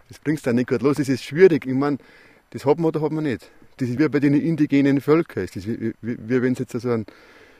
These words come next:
irgendeinen Buschmann oder so anschauen, das, das kann es nicht ablegen. Und wenn man das beim Kind früh genug weckt, wenn man das wecken will, kann man es bei jedem,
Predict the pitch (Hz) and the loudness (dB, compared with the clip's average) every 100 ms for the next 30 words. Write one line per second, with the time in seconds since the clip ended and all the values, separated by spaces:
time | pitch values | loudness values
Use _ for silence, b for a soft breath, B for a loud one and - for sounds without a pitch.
0 | - 139 131 127 156 175 - 123 104 95 | -6 -2 2 2 4 2 2 0 0 -2
1 | 95 113 107 107 110 98 95 - - 113 | -4 -4 -4 -2 -2 -4 -6 -10 -18 -16
2 | - - - - - - 151 151 151 - | -16 -16 -18 -20 -8 -4 -2 -2 -4 -6
3 | 107 95 b b b b b b b b | -10 -10 b b b b b b b b
4 | _ 127 110 _ 127 123 123 131 - 117 | _ -12 -12 _ 0 2 2 0 0 0
5 | 117 - 196 - - 135 165 147 127 - | 0 0 0 -2 -6 -6 0 0 0 0
6 | 139 - - - 113 113 107 170 - 123 | 0 0 -4 -4 -4 -4 0 0 0 -4
7 | 135 131 131 - 117 135 156 | -4 -4 -6 -4 -2 -2 -2